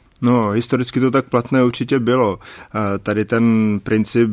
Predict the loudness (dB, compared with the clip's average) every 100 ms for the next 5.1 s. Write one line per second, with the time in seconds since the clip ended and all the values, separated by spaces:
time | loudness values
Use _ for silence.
0 | -2 -2 -2 0 2 2 2 0 0 2
1 | 2 0 -4 -4 -6 -6 -2 -2 0 -2
2 | 0 0 0 0 0 0 0 0 0 -2
3 | -2 -2 -4 -4 -8 -8 -12 -6 -4 -4
4 | -4 -4 0 2 4 2 0 -2 0 0
5 | 0